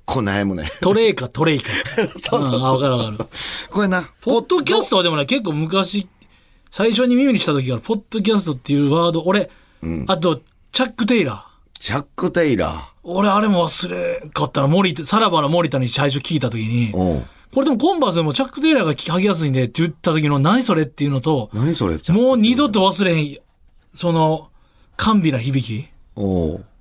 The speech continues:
Speaker 1: なんだ？
Speaker 2: チャック・テイラー。
Speaker 1: チャック・テイラー。
Speaker 2: で、コンバースのその、そこの気持ちいいチャック・テイラーってあるんすよ。わかります？
Speaker 1: 名称の部分？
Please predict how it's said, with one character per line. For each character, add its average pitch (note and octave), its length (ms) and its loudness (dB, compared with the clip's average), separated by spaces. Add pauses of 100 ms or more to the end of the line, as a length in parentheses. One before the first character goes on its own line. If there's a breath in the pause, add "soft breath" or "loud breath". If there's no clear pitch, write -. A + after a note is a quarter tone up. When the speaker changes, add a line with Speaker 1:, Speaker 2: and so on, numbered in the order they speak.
(600)
Speaker 1:
な D3 140 0
ん F#3 60 0
だ？ D3+ 40 0
Speaker 2:
チ G3+ 60 2
ャ G#3 40 2
ッ - 40 0
ク・ - 140 -8
テ F#3 140 2
イ - 20 2
ラ B2+ 100 -2
ー。 - 20 -8
Speaker 1:
チ - 60 -2
ャ A#2+ 60 -2
ッ - 160 -10
ク・ A#2+ 80 -4
テ G#2+ 180 0
イ F#2+ 40 2
ラ E2+ 100 -2
ー。 - 20 -8
Speaker 2:
で、 D#3+ 80 -2
コ C4+ 160 2
ン B3 60 0
バ A#3+ 80 2
ー G#3 40 0
ス G3+ 40 -2
の B3+ 120 2
そ G#3 100 2
の、 E3+ 180 -2
そ A3+ 160 -2
こ A3 160 2
の G#3+ 160 0
気 A#3+ 160 -4
持 A3+ 140 -2
ち G#3+ 420 2
い D3+ 80 0
い C#3 60 -16
チ - 100 -6
ャ - 20 -2
ッ - 40 -12
ク・ - 40 -18
テ A#3 80 2
イ G#3 60 4
ラ D#3+ 60 0
ー - 20 0
っ - 20 -8
て B2+ 80 -8
あ D3+ 100 2
る F3+ 80 -2
ん D#3 60 -4
す - 140 -10
よ。 G#2+ 160 -14 (180)
わ E3 80 -6
か F3+ 80 0
り F#3 60 0
ま F#3 80 2
す？ A2+ 180 -8 (960)
Speaker 1:
名 A#3+ 240 2
称 A3+ 280 2
の A3 120 2
部 G3+ 120 2
分？ C#2+ 300 -4